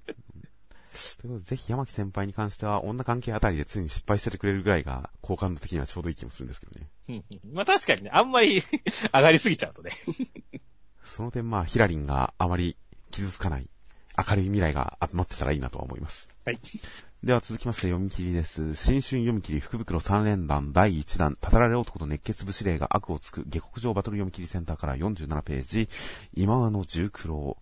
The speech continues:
Speaker 1: 伏見康介先生となっていました。好きな漫画、スラムダンク、すごいよ、マサルさん。という伏見先生。ということで、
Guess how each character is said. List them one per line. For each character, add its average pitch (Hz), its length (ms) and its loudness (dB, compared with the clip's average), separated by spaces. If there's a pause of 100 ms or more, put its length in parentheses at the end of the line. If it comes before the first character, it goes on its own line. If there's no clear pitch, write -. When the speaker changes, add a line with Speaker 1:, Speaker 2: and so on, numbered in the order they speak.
(360)
Speaker 1:
伏 - 300 -6
見 - 180 -6
康 113 220 -6
介 - 140 -10
先 73 240 -10
生 65 420 -10
と 131 140 -6
な 98 60 -4
っ - 60 -8
て - 140 -10
い 65 60 -8
ま 69 120 -12
し - 80 -18
た。 - 100 -10
好 69 100 -8
き - 180 -12
な 80 80 -4
漫 67 140 -8
画、 67 120 -10
ス - 80 -12
ラ 98 60 -4
ム 101 80 -4
ダ 92 80 -2
ン 87 80 -8
ク、 64 320 -8
す - 120 -14
ご 104 100 -4
い 85 40 -4
よ、 67 60 -6
マ 65 100 -8
サ 69 100 -8
ル 69 60 -8
さ - 160 -10
ん。 57 100 -14 (460)
と - 140 -14
い 80 80 -12
う 80 40 -12
伏 - 240 -14
見 - 80 -12
先 71 260 -12
生。 - 280 -14 (260)
と 87 100 -12
い - 20 -10
う - 20 -16
こ - 100 -16
と - 100 -16
で、 101 320 2